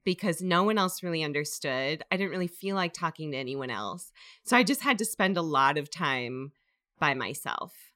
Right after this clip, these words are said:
And I was also kinda out with these health i-, issues,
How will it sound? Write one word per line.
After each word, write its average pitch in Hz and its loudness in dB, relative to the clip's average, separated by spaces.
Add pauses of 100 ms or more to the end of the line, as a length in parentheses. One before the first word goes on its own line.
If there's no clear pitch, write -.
(140)
And 196 4
I 175 8
was 175 2
also 175 4
kinda 170 0
out 147 4 (140)
with 143 -2 (280)
these 143 -6
health 190 2
i-, 73 -4 (180)
issues, 139 -4